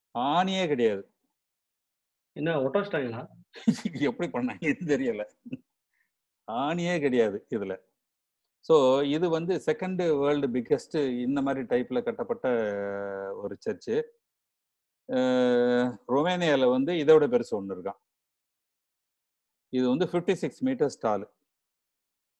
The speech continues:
Speaker 1: இது ஒரு பார்க்குக்குள்ள இருக்கு. இது வந்து ரொம்ப சீனிக்கா இருக்கும், ரொம்ப நல்லா இருக்கும். அடுத்து வந்து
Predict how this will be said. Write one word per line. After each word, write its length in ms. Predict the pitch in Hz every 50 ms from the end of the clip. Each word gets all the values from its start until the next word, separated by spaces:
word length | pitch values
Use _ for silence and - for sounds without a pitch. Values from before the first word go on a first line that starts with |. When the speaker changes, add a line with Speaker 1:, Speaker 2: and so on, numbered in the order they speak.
| _ _ _ _ _ _ _ _ _ _ _ _ _ 165
Speaker 1:
இது 200 | 143 147 147 151
ஒரு 160 | 147 147 139 127 -
பார்க்குக்குள்ள 520 | 143 139 143 139 131 139 120 117 135 131 131 117
இருக்கு. 240 | 110 101 87 - - _ _ _ _ _ -
இது 300 | 131 127 120 123 127 127 123
வந்து 220 | 123 123 127 143 135
ரொம்ப 240 | 120 123 127 131 131 123 117
சீனிக்கா 480 | - - 135 131 131 131 123 - 127
இருக்கும், 340 | 113 110 101 110 135 160 151 -
ரொம்ப 200 | - 120 120 123 123
நல்லா 260 | 117 113 113 117 117 110
இருக்கும். 300 | 101 95 98 107 131 - - _ _ _ _ _ _ _ _ _ _ _ _ _ _ -
அடுத்து 340 | 131 151 170 185 175 - 170
வந்து 280 | 156 147 151 156 165